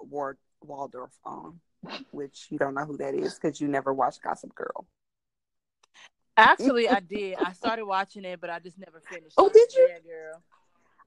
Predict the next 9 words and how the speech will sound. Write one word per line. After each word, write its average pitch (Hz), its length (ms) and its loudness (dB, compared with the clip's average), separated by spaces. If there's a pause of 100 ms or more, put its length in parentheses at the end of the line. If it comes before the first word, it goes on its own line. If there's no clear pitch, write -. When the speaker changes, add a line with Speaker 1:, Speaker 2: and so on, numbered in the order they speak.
Speaker 1:
Oh, 170 500 0
girl. 151 640 -4 (1000)
You 180 100 -12
gotta 170 200 -6
watch - 340 -6
it, 73 80 -8
all - 260 -6
of - 180 -10
it. - 180 -16